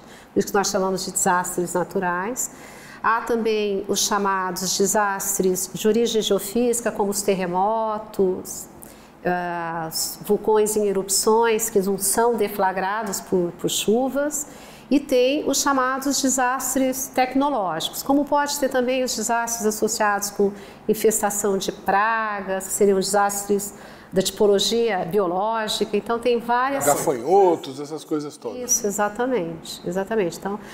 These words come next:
Speaker 1: ah, tem períodos ou tem localidades do planeta que são,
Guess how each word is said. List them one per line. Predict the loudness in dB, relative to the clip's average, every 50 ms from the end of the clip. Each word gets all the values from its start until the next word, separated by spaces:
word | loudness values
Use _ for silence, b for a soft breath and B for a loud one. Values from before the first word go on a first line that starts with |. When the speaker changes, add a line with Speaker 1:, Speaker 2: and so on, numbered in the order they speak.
| B B B B
Speaker 1:
ah, | 0 2 2 2 0
tem | 0 0 0
períodos | 2 2 0 0 2 2 0 0 0 -2 -2 -2 -2 0 0
ou | 0 0
tem | 2 2 2 4 4 2 0
localidades | -2 -2 -2 -2 -2 -2 0 0 0 0 0 0 -2 -2 -2
do | 0
planeta | 0 0 0 0 0 0 -2 -2 -4
que | -4
são, | -4 0 2 2 2 2 2 -2 -4